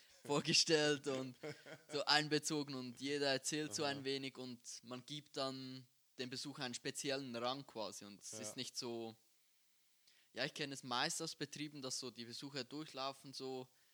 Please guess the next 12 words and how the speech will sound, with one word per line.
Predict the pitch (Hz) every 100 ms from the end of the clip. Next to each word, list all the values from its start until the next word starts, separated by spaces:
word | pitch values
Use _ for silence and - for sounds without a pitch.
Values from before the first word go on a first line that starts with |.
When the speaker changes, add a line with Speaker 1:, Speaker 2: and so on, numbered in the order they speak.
| _ _ _ _ _ -
Speaker 1:
ähm, | 107 113 113 107 _
deine | 104 117 104
Abteilung | 131 - 131 127 127
vorbei, | 123 117 123 135
vielleicht | 131 117 120 - -
wirst | 131 -
du |
schnell | 131 123
vorgestellt | 120 139 147 - 143 143 147
oder | 139
so, | 135 143 143
aber | 120 113 110